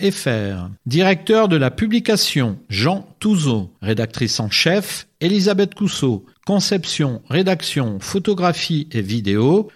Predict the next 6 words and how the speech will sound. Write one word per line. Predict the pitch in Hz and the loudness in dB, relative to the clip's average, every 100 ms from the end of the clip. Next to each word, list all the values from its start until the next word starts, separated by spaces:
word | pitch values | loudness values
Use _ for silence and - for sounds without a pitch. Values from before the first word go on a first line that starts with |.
| _ | _
Justine | - 139 - 143 | -2 -2 0 0
Adenis, | 110 101 117 180 214 - - - _ _ - | 0 0 2 2 2 0 -4 -10 _ _ -6
Bernard | 117 113 101 | -2 0 -2
Brisé, | 98 117 139 147 175 220 220 _ _ | -2 0 2 2 2 0 -4 _ _
Elisabeth | 139 127 123 107 107 - | -2 0 0 0 -2 -2
Cousseau, | 175 - 175 185 233 | -4 0 2 2 2